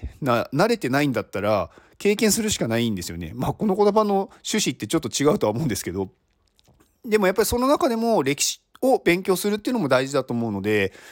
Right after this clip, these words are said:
まあ、あの、過去の人のいろんな行動だったりとか、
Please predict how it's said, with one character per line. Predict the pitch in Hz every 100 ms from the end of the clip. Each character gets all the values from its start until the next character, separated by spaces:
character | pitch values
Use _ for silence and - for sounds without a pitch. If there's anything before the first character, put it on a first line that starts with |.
| - - -
ま | 165
あ、 | 120 - 131
あ | 127
の、 | 123 117 117 113 113
過 | - -
去 |
の | 110
人 | 95 - 104
の | 87 - _ _ -
い | 120
ろ | 117
ん |
な | 113
行 | - 123
動 | 123 120
だ | 120
っ | 120
た | 92
り | 87
と | -
か、 | - 208 165